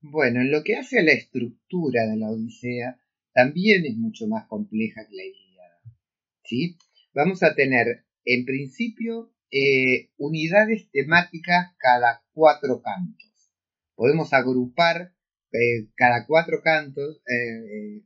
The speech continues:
una temática diferente, ¿no? Y la primera, del canto uno al cuarto, se la llama telemaquia. ¿Por qué? Porque el eje es Telémaco, el hijo de Odiseo.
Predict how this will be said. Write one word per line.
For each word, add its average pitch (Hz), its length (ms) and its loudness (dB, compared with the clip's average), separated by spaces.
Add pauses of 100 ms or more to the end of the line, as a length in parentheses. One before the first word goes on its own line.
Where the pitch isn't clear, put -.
(100)
una 135 460 2
temática 127 520 0
diferente, 101 680 -8
¿no? - 200 -14 (540)
Y 160 160 -4
la 170 180 2
primera, 170 760 0
del 98 180 -8
canto 180 320 2
uno 165 260 -2
al 143 180 -2
cuarto, 127 640 2 (260)
se - 200 0
la 143 120 2
llama 202 520 0
telemaquia. 120 840 0 (440)
¿Por 127 220 -6
qué? 156 260 0
Porque 127 340 -2
el 127 120 4
eje 160 560 4
es 120 220 -4
Telémaco, 131 760 -2 (280)
el 123 160 0
hijo 139 320 -6
de 123 140 0
Odiseo. 98 600 -6